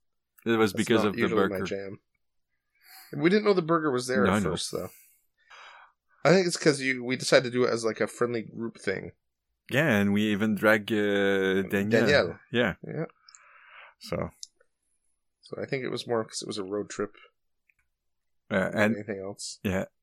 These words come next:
Speaker 1: and because everybody was on my way to Ottawa, so I was picking up <laughs> everybody on the way
Speaker 2: That's
Speaker 1: there.
Speaker 2: true.
Speaker 1: <laughs> It was really more of, because it was convenient for you guys. <laughs>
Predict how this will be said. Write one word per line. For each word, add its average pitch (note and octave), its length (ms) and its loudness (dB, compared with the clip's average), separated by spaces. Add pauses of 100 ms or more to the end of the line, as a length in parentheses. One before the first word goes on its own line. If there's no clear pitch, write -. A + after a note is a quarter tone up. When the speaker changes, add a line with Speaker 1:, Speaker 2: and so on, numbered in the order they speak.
Speaker 1:
and G2+ 220 2
because A2 480 6
everybody A2+ 720 6
was G#2 240 4
on G2 300 4
my G2 180 6
way G2+ 260 6
to G2+ 240 0
Ottawa, G#2+ 360 6
so G2 180 4
I F#2+ 40 8
was G2 180 4
picking G#2 340 2
up G#2 140 2
<laughs> A2+ 60 10
everybody - 680 2 (100)
on F#3 140 0
the C3+ 160 2
way A2 160 4
Speaker 2:
That's G2 100 0
Speaker 1:
there. G2+ 100 4
Speaker 2:
true. G3 240 2 (720)
Speaker 1:
<laughs> - 160 2 (140)
It D3+ 200 6
was C#3+ 320 0
really F#2+ 440 0 (520)
more A2+ 220 6
of, A2+ 320 0
because A2 280 4
it A#2+ 100 -10
was A2+ 180 2
convenient A2 540 2
for G2+ 120 0
you G#2 120 4
guys. G2 500 4
<laughs> - 260 4